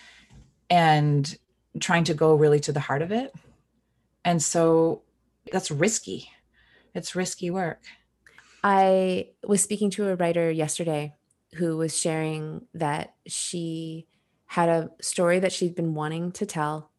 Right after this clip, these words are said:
Speaker 2: She'd been wanting to write it for years. And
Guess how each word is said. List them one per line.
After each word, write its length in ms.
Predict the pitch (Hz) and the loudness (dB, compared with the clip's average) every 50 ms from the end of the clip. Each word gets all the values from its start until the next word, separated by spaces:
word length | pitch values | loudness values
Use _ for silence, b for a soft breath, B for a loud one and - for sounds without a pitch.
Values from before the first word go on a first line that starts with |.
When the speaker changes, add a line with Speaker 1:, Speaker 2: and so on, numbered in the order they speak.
| _ _ _ | _ _ _
Speaker 2:
She'd 160 | - - 165 | -14 -10 -6
been 120 | 165 165 | -4 -2
wanting 200 | 160 156 160 170 | -2 -2 -2 -2
to 100 | 165 175 | -4 -4
write 200 | 170 165 156 151 | -2 -2 -2 -2
it 160 | 156 156 - - | -2 -4 -6 -6
for 120 | - 156 | -4 -4
years. 640 | 151 147 151 156 156 151 143 143 143 147 - - - _ _ _ _ _ _ _ _ _ _ _ _ - | -4 -2 0 0 2 2 0 0 -2 -6 -8 -10 -12 _ _ _ _ _ _ _ _ _ _ _ _ -4
And 580 | 175 160 151 151 151 151 151 151 151 156 - | -2 -2 -2 -2 -2 -4 -4 -6 -8 -10 -12